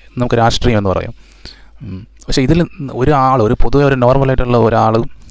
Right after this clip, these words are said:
എങ്ങനെയാണ്, ഏത്, ഏതിനെയാണ് ശരിക്കും രാഷ്ട്രീയം എന്ന് കാണുന്നത്? ഇതെല്ലാം കൂടെ കൂടി ചേരുന്നതാണോ രാഷ്ട്രീയം? ശരിക്കും പറഞ്ഞാൽ ഒരു മനുഷ്യൻ അവൻ്റേതായിട്ടുള്ള അറിവിൽ നിന്നുകൊണ്ട് അവൻ്റെ അഭിപ്രായം പറയാനായിട്ടുള്ള ഒരു സ്പേസ് അംഗീകരിച്ചു കൊടുക്കുക, മറ്റൊരാൾ സ്പേസ് കൊടുക്കുക, ഒരു സ്വാതന്ത്ര്യം, ഒരു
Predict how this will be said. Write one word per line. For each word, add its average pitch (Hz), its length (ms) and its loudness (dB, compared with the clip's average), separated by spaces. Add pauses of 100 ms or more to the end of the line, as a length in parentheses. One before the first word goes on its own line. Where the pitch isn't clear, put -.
(140)
എങ്ങനെയാണ്, 123 500 0
ഏത്, 127 260 2
ഏതിനെയാണ് 131 540 0
ശരിക്കും 127 320 0
രാഷ്ട്രീയം 113 380 2
എന്ന് 101 120 0
കാണുന്നത്? 90 300 0
ഇതെല്ലാം 131 320 2
കൂടെ 156 120 0
കൂടി 135 200 2
ചേരുന്നതാണോ 113 400 0
രാഷ്ട്രീയം? 92 420 2 (840)
ശരിക്കും 143 320 0
പറഞ്ഞാൽ 143 260 0 (360)
ഒരു 120 140 2
മനുഷ്യൻ 139 340 2
അവൻ്റേതായിട്ടുള്ള 127 680 2 (440)
അറിവിൽ 120 320 2
നിന്നുകൊണ്ട് 131 420 0 (280)
അവൻ്റെ 123 280 -2
അഭിപ്രായം 131 460 2
പറയാനായിട്ടുള്ള 123 680 2
ഒരു 117 120 0
സ്പേസ് 120 480 2
അംഗീകരിച്ചു 113 440 0
കൊടുക്കുക, 104 280 0 (480)
മറ്റൊരാൾ 120 360 0
സ്പേസ് 110 260 -2
കൊടുക്കുക, 107 280 2 (460)
ഒരു 120 140 2
സ്വാതന്ത്ര്യം, 123 380 2
ഒരു 117 140 2